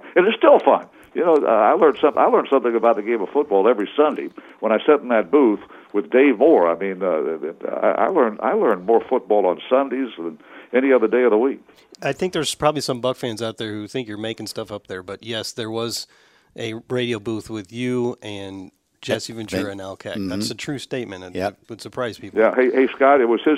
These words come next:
Speaker 1: his, his tenure in the booth at the old Sombrero, working with Al and Gene, that, uh, elevated him to the political prowess that got him
Speaker 2: Exactly.
Speaker 1: elected governor of Minnesota. Okay,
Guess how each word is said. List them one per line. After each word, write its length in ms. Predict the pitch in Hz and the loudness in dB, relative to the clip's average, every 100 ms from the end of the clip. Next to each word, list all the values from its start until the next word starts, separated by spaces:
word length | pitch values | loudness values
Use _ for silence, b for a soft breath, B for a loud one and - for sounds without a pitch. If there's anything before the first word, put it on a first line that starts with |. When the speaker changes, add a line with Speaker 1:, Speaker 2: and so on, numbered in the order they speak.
| - | 0
Speaker 1:
his, 680 | 120 139 131 117 135 165 151 - B B B - | 4 4 4 -2 4 4 4 0 B B B 4
his 280 | 165 170 - - _ _ _ - - | 6 6 4 -8 _ _ _ -2 2
tenure 440 | 175 147 139 131 | 2 6 6 6
in 200 | 127 123 | 4 2
the 100 | 110 | 0
booth 420 | 95 143 131 113 - - _ b b b b | 4 6 6 2 -4 -20 _ b b b b
at 180 | 110 107 | 0 4
the 120 | 120 | 6
old 260 | 139 147 - | 8 8 4
Sombrero, 720 | 123 107 107 131 127 107 98 98 | 0 2 4 6 8 6 6 6
working 440 | 107 127 110 101 | 4 2 0 -2
with 160 | 92 - | -2 0
Al 460 | 120 123 120 107 | 2 4 6 4
and 180 | 92 90 | 0 -6
Gene, 460 | 98 131 107 95 98 | -2 0 0 -4 -4
that, 440 | - 95 101 - | -2 0 0 4
uh, 540 | 98 92 82 - 92 135 | 4 4 2 -2 0 4
elevated 460 | 139 127 127 120 | 6 6 4 4
him 260 | 123 127 113 | 4 2 2
to 100 | 101 | 2
the 120 | 98 | 2
political 440 | 107 104 123 101 | 2 2 2 2
prowess 440 | 101 113 120 110 101 | 2 4 4 2 -2
that 120 | 98 | 0
got 100 | 131 | 4
him 140 | 113 107 | 4 6
Speaker 2:
Exactly. 40 | |
Speaker 1:
elected 300 | 110 107 98 | 4 2 0
governor 300 | 110 113 101 | 4 4 2
of 60 | 98 | 0
Minnesota. 460 | 104 - 120 80 71 | -2 0 2 2 0
Okay, 340 | - 92 | 0 -2